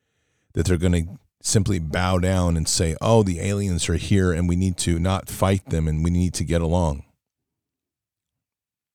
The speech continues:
I don't, my, my point of this is you can't rule out anything at this point because we're living in a world of complete chaos and deception.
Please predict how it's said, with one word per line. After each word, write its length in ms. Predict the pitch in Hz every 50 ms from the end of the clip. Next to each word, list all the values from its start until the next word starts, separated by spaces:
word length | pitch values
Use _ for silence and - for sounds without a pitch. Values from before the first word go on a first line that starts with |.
| _ _ _ _ _ _ _ _ _ _ _ _ _ _ _ _ _ _ _ _ _ _ _ _ _ _ _ _ _ _ _ _ _ _ _ _ _ _ _ _ _ -
I 120 | 107 123
don't, 220 | 143 135 123 - _ _ _ _ _ _ _ _ _ _ _ -
my, 260 | 117 117 123 135 -
my 120 | - 131 135
point 280 | 113 - 156 165 165
of 60 | 147 117
this 200 | 104 95 - -
is 420 | 107 107 104 95 - - - - _ _ _ _ _ _ _ _ _ _ _ _ _ _ _ _ _ _ _ _ _ _ _ _ _ _ _ _ _ _ _ _ _ _ -
you 120 | 110 104
can't 300 | - - 151 151 151 -
rule 260 | 123 120 123 113 107
out 220 | 107 104 104 98 -
anything 420 | - 104 104 110 98 - 87 82 78
at 100 | 76 -
this 200 | 82 73 - -
point 260 | - 101 87 85 -
because 340 | 98 - - 117 110 92 98
we're 140 | 104 104
living 380 | 101 95 104 123 135 151 143 -
in 100 | - 107
a 80 | 104 101
world 420 | 92 92 90 87 87 85 82 -
of 140 | 69 78 -
complete 460 | - 98 87 - - 120 113 92 -
chaos 500 | - - 90 82 80 78 78 71 - -
and 160 | 73 85 82
deception. 580 | 76 85 80 - - - - - - - -